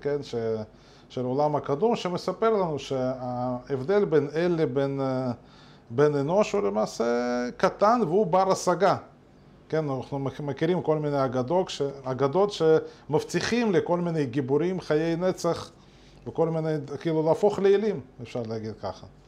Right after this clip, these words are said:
האם זה גם עוד דוגמה לטקסט, אה, טיפוסי של,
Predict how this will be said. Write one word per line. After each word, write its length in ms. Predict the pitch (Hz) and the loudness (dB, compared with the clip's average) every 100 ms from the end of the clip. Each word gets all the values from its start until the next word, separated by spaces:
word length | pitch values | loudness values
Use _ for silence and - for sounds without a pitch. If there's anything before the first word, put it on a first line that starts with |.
| - - - - | -20 -20 -20 -6
האם 340 | 123 156 196 | 0 2 2
זה 160 | 190 180 | 2 2
גם 240 | 165 208 | 4 4
עוד 200 | 156 156 | 4 0
דוגמה 400 | 143 131 143 165 | 0 -2 0 2
לטקסט, 800 | 165 165 160 - 165 160 - - | 2 2 2 0 -2 -4 -6 -4
אה, 220 | 160 151 | 0 0
טיפוסי 720 | 151 151 - 139 - 165 160 151 | -2 -6 -6 -8 -6 -6 -4 -6
של, 260 | 135 131 | -6 -8